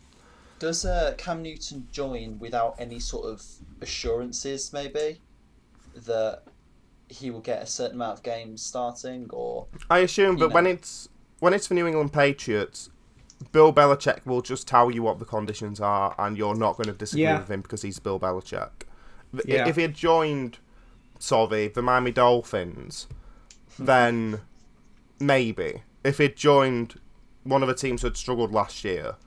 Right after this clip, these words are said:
Speaker 2: then I, I would guess so, but not, not with Bill Belichick.
Speaker 1: Fair.
Speaker 3: Hmm.
Speaker 2: By the way, I was just thinking yesterday as well, since we're on the topic of quarterbacks,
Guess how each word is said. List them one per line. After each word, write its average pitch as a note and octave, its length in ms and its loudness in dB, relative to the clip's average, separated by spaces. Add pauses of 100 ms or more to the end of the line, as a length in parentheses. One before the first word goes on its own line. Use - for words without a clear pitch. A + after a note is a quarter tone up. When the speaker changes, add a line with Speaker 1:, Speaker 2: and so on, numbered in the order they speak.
(380)
Speaker 2:
then A2+ 460 2 (260)
I, A#2 100 6
I A#2+ 220 2
would A#2+ 160 -2
guess A#2+ 220 0
so, F#2 460 -2
but G2+ 280 -2 (600)
not, B2+ 220 -2
not C3+ 220 4
with G#2+ 160 0
Bill G2 160 0
Belichick. F#2 580 -4 (1400)
Speaker 1:
Fair. C3 340 -10
Speaker 3:
Hmm. A2+ 220 -12 (600)
Speaker 2:
By F3 120 6
the F3 120 2
way, D#3 180 6
I A2 60 4
was A2 80 0
just - 260 -8
thinking D3+ 320 -2
yesterday B2 320 0
as G2 160 -6
well, G2+ 380 2 (1040)
since B2+ 260 -2
we're C3 60 2
on A#2+ 60 -2
the A2 60 -8
topic - 240 -2
of A#2 80 -4
quarterbacks, A2+ 680 0